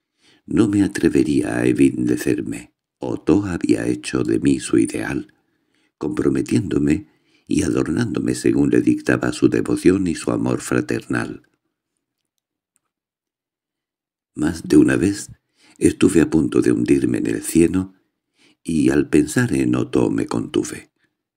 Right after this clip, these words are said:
Él estaba orgulloso de mí y este orgullo se me había contagiado hasta el extremo de que no quería defraudarle.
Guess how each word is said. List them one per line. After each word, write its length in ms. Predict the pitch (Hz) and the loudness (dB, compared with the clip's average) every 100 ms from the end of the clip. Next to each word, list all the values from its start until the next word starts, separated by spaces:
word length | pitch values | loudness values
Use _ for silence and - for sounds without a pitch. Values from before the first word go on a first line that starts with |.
| _ _ _ _ _ - | _ _ _ _ _ -6
Él 160 | 76 | -2
estaba 360 | 67 - - 58 | -2 0 0 2
orgulloso 640 | 50 - 67 64 62 - | 0 4 4 6 2 2
de 140 | 57 58 | 0 2
mí 140 | 101 | 0
y 200 | 107 65 | 0 2
este 220 | - - | 2 2
orgullo 460 | 58 55 107 113 76 | 2 4 2 4 0
se 180 | - - | 2 -2
me 120 | 52 | -2
había 220 | 50 64 | 0 0
contagiado 600 | 64 62 - - 57 60 | 2 -2 -2 0 0 2
hasta 220 | 92 - | -2 -2
el 80 | 58 | -2
extremo 580 | 52 - - 71 67 62 | -2 -4 2 4 4 2
de 200 | 57 - | -2 -2
que 280 | - 58 55 - - _ _ _ _ _ _ | 2 2 2 -8 -20 _ _ _ _ _ _
no 200 | - 90 | -2 -2
quería 300 | 156 - 65 | 0 0 0
defraudarle. 880 | 57 - 58 50 50 57 57 50 - | 0 -6 -6 -6 -4 -4 -4 -4 -8